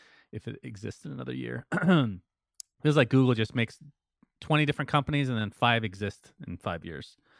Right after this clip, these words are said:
Fifteen of them die. Next thing on the list, StarCraft two came out with an update, Sindarin, which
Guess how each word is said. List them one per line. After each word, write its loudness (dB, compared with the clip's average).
Fifteen -6
of -6
them -8
die. -10
Next 2
thing -2
on 0
the -2
list, -4
StarCraft 4
two 0
came -2
out 2
with -4
an -6
update, 0
Sindarin, -4
which -6